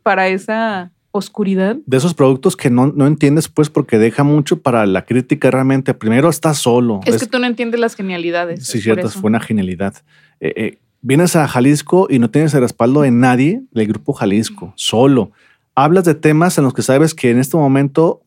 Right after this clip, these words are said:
Speaker 2: para nuestros amigos en Guadalajara, estamos en la, una de las peores crisis de la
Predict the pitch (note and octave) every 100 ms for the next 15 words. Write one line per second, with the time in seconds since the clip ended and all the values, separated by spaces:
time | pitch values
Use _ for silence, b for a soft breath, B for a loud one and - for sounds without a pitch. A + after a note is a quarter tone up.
0 | _ A2+ G#2+ G#2+ G#2+ G2 A2 C3 C#3+ E3
1 | - A2+ A2 A2 A#2 G#2+ - D3+ F3+ -
2 | C3+ - D3 D#3 C3+ B2+ A#2+ D3 D3+ D3+
3 | B2+ - E3 D#3 D#3 F3+ F#3+ E3+ D#3+ C3+
4 | B2+ B2+ B2+ A#2+